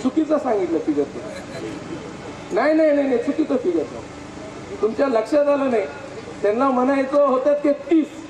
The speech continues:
ते काही बोलतात, बोलायला काही, त्यांनी म्हटलं राजा बाबू आहेत, काही बोलू शकतात. तेवीसच्या जागी हम तेहतीस चुन के लाएंगे, आपण पण टाळ्या वाजवू, असं नाहीये.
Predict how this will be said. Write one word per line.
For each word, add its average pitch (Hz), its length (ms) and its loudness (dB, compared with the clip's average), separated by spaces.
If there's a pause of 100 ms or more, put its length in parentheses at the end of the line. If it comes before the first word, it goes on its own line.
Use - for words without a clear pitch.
(1200)
ते 269 60 0
काही 285 300 4
बोलतात, 320 400 2 (1300)
बोलायला 294 420 4
काही, 294 240 2
त्यांनी 302 180 4
म्हटलं 302 280 4
राजा 285 300 4
बाबू 294 260 4
आहेत, 277 160 4 (560)
काही 330 220 2
बोलू 349 320 4
शकतात. 285 340 2 (1500)
तेवीसच्या 302 480 4
जागी 302 200 2
हम 302 160 4
तेहतीस 302 480 0
चुन 349 160 4
के 320 160 4
लाएंगे, 302 260 2
आपण 277 340 2
पण 285 160 2
टाळ्या 269 320 2
वाजवू, 185 320 2 (2000)
असं 226 260 0
नाहीये. 240 480 -2